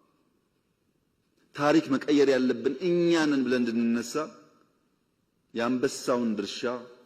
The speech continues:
መውሰድ ያለበት መምህር ነው። መምህር ግን ሲፈጥረው እዚህ ጋር ያለው የተጻፈለት ነገር ትውልድ መስራት፣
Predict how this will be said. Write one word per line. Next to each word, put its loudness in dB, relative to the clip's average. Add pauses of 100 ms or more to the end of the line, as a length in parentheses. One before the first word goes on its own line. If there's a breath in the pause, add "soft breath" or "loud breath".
(120)
መውሰድ -6
ያለበት -8
መምህር -16
ነው። -20 (260)
መምህር 2
ግን 0
ሲፈጥረው 0 (1500)
እዚህ -4
ጋር 6
ያለው 4
የተጻፈለት 0
ነገር -2 (920)
ትውልድ -4
መስራት፣ -10